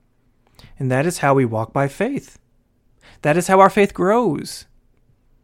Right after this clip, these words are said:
If faith comes by hearing the word of Christ, then it grows when we feed on the word of Christ. You see, Jesus is fully capable of taking care of all your needs, big or small, that you thought you needed to take care of.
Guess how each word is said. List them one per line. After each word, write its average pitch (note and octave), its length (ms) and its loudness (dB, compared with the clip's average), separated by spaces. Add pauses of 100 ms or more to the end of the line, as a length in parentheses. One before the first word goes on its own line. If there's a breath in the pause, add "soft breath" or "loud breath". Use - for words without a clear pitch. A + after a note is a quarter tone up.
(280)
If D3 120 -4
faith E3 220 0
comes D3 220 -2
by C3 160 4
hearing D3 280 0
the C3+ 80 0
word B2 160 2
of A#2+ 120 -4
Christ, D3 360 0 (320 soft breath)
then C#3+ 160 2
it C#3+ 140 0
grows D3+ 460 6
when C#3 80 2
we D3 100 0
feed G3 580 0
on B2+ 140 2
the A#2+ 80 0
word A2+ 180 -2
of - 100 -10
Christ. - 520 -8 (1500)
You F3 80 -6
see, G3+ 140 0
Jesus G3 480 0
is C3+ 140 -2
fully F3 260 4
capable E3 520 2
of B2 100 -2
taking D3 260 -2
care C3+ 200 -2
of A#2 80 -2
all C3 260 4
your F3 140 2
needs, C#3+ 420 0 (320 soft breath)
big B2+ 180 0
or C#3+ 80 4
small, A#2 640 -2 (340 soft breath)
that B2+ 120 2
you E3+ 120 4
thought D#3 320 2
you B2+ 280 4
needed B2 260 0
to A2 60 -14
take A2 180 -8
care - 240 -10
of. - 240 -18